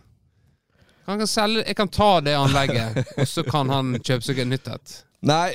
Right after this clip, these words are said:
Speaker 2: så var jo det da
Speaker 1: Hva slags musikk, eh, var det da? Hva
Speaker 2: Nei, han er jo for så vidt raus der. Han, alle
Speaker 1: Ja.
Speaker 2: skal jo komme med et sangønske.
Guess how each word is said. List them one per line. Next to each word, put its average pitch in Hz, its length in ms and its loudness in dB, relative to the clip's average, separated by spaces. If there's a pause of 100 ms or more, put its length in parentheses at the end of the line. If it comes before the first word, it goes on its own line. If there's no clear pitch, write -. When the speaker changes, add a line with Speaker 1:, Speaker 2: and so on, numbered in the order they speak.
(100)
Speaker 2:
så 196 180 -2
var 180 220 0
jo 131 80 0
det 123 80 -6
da - 20 0
Speaker 1:
Hva 120 380 2
slags 107 160 0
musikk, - 400 -6
eh, 120 160 0
var 113 100 -2
det 110 80 -4
da? 110 120 -4
Hva 127 180 -4 (460)
Speaker 2:
Nei, 123 440 0
han 147 220 0
er 160 160 0
jo 151 160 -2
for - 160 -8
så - 220 4 (180)
vidt 98 240 -4
raus 110 320 4
der. 92 160 -4
Han, 117 220 2
alle 131 260 2
Speaker 1:
Ja. 139 100 2
Speaker 2:
skal 131 220 0
jo 117 80 -2
komme 113 320 -2
med 107 100 6
et 92 80 0
sangønske. 104 600 2